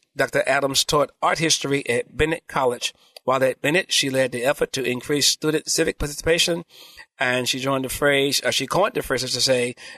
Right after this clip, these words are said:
"Bennett bells are voting bells," and organized a yearly march to the polls. As a former educator,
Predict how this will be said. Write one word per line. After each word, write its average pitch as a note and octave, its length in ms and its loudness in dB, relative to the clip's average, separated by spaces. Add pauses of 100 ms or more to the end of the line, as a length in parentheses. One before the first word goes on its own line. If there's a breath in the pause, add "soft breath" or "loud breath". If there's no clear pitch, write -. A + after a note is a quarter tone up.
"Bennett D#3+ 340 2
bells D3 400 4
are C3+ 180 4
voting C#3+ 440 2
bells," A#2+ 420 2 (240 loud breath)
and B2+ 140 2
organized C3 560 2
a B2+ 160 0
yearly D#3 400 2
march C#3 360 2
to C#3 60 0
the C3 80 -2
polls. A#2+ 480 0 (360 soft breath)
As C3+ 180 2
a C3+ 100 4
former F3 460 2
educator, C#3+ 680 0